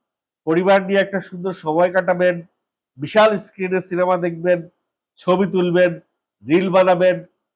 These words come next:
সোশ্যাল মিডিয়ায় সেটি প্রচার করবেন। অনেকের সঙ্গে দেখা হয় না, সিনেমার মাধ্যমে সেই দেখাটা হবে। পরিবার নিয়ে অনেক সময় বাইরে যাওয়া হয় না, সিনেমার উসিলায় সেই বাইরে যাওয়াটা হবে, অনেক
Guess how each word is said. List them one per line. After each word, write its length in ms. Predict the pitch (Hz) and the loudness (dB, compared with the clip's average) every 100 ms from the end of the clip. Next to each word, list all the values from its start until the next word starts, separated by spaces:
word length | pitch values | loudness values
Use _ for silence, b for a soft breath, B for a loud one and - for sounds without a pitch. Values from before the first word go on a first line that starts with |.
| _ - | _ -12
সোশ্যাল 260 | 165 196 180 | -6 -4 -4
মিডিয়ায় 420 | 180 175 185 180 | -4 2 2 2
সেটি 400 | 180 175 180 180 _ _ _ _ _ | -4 -8 -8 -10 _ _ _ _ _
প্রচার 320 | 170 170 190 | -4 2 2
করবেন। 500 | 185 190 175 185 170 156 _ _ _ _ _ _ _ _ _ - | 2 -2 2 0 0 -8 _ _ _ _ _ _ _ _ _ -4
অনেকের 260 | 170 190 196 | -2 0 -2
সঙ্গে 280 | 208 190 | -2 -4
দেখা 340 | 170 156 - 185 | 0 0 0 0
হয় 180 | 185 180 | 2 4
না, 280 | 175 156 - | 2 0 -6
সিনেমার 480 | _ 170 175 180 180 | _ -6 -2 0 2
মাধ্যমে 460 | 175 160 180 175 180 175 _ _ | 0 -2 -6 -6 -6 -8 _ _
সেই 180 | _ 165 | _ -4
দেখাটা 440 | 156 151 185 185 175 | 0 0 0 2 2
হবে। 160 | 180 180 | 2 0
পরিবার 400 | 165 175 190 185 | -2 0 0 0
নিয়ে 140 | 185 | -2
অনেক 160 | 185 180 | -2 -4
সময় 160 | 185 | -8
বাইরে 380 | 156 139 160 190 | -6 -2 0 0
যাওয়া 200 | 196 185 | 2 2
হয় 160 | 175 175 | 2 0
না, 100 | 175 - _ _ _ | -4 -8 _ _ _
সিনেমার 460 | _ 170 180 185 180 | _ 2 4 4 2
উসিলায় 460 | 175 185 180 175 175 _ _ _ | -2 -2 2 2 0 _ _ _
সেই 380 | - 175 170 165 _ - | -2 0 0 -2 _ -4
বাইরে 340 | 131 156 180 | 2 4 4
যাওয়াটা 320 | 180 185 185 175 | 4 2 2 -2
হবে, 240 | 165 175 175 - _ _ _ _ _ _ _ _ _ _ | -2 -2 -4 -10 _ _ _ _ _ _ _ _ _ _
অনেক 200 | 294 349 | 0 0